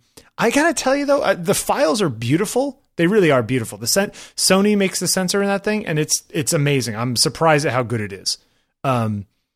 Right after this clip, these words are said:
and it really does. It, it, I mean, the per pixel sharpness is amazing, especially if you have good glass and good technique. It's, it's, you can make incredible images. Um, I don't like the way the camera feels in my hand though. Like, the grip's not big enough.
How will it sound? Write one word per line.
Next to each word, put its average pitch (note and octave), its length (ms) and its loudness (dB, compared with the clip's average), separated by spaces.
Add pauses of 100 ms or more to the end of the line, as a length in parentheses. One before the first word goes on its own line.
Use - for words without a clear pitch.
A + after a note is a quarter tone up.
(280)
and D#3 100 2
it E3 60 0
really F3+ 260 4
does. D3 360 4
It, D#3 200 -4
it, E3+ 240 -2
I E3 60 2
mean, D#3+ 100 2
the D3+ 80 -2
per G3 160 0
pixel F3 280 -2
sharpness C3+ 380 0
is C3 120 -2
amazing, B2 640 -2 (300)
especially F3+ 280 0
if C#3+ 80 -6
you D#3+ 60 4
have C3+ 100 2
good C3 140 -2
glass B2 340 0
and B2+ 120 -4
good B2 140 -2
technique. A#2+ 420 -6
It's, - 240 -4
it's, C#3 260 -6
you E3+ 220 -2
can D3+ 200 0
make C#3 320 0 (260)
incredible B2 500 -2
images. - 420 -14 (360)
Um, G#2 380 -6 (840)
I F3+ 120 0
don't F#3 460 2
like F3+ 240 0
the F3+ 80 0
way E3 140 2
the D3+ 100 0
camera D#3+ 480 -4
feels D3+ 340 -2
in C3 80 -2
my A2+ 100 -4
hand A#2+ 320 -4
though. G2 280 -12 (220)
Like, C#3+ 120 -6
the D3+ 80 -4
grip's C3 380 -2
not G#3+ 180 -2
big A3 140 0
enough. A#3+ 340 -2